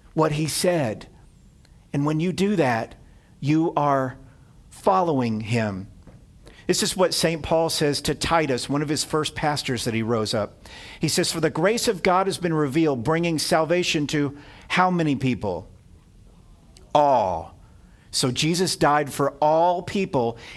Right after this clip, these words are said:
even the ones who say, "No,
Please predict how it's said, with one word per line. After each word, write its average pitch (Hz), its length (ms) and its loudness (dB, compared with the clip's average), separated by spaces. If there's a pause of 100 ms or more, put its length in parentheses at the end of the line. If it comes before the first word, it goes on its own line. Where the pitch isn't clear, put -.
even 170 340 2
the 202 100 0
ones 160 440 0
who 151 180 0
say, 139 560 0 (240)
"No, 117 720 2